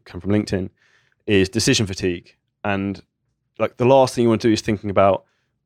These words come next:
"What shall I eat for breakfast today? What shall I eat for dinner?" It's like, you've got a million and one other things going on in your life. Trying to work out how many calories and carbs and f-,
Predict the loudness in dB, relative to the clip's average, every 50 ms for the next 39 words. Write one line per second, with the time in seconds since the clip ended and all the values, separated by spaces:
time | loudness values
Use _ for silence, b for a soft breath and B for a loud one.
0 | _ _ _ _ -8 -8 -8 -4 0 2 4 4 2 0 -2 0 0 0 0 0
1 | -10 -16 -14 -8 -4 -4 -4 -4 -4 -6 -6 -6 -6 -6 -6 -8 -8 -2 0 0
2 | 0 0 -2 -2 -4 -8 -4 -2 -2 -2 -2 _ -18 _ _ _ _ _ _ _
3 | _ _ _ _ _ _ _ _ _ _ _ -6 -4 -4 -2 -2 0 0 2 2
4 | 4 4 4 4 4 4 4 4 4 4 2 2 0 -2 -2 -2 -2 2 2 2
5 | 2 2 0 -2 -4 -4 -4 -4 -4 -4 -4 -6 -4 0 0 2 2 4 4 4
6 | 2 2 2 2 2 2 2 0 0 0 0 0 0 -4 -2 0 2 2 4 2
7 | 2 0 -4 -8 -2 0 2 4 4 4 2 -2 -6 -6 -6 -6 -10 _ _ _
8 | _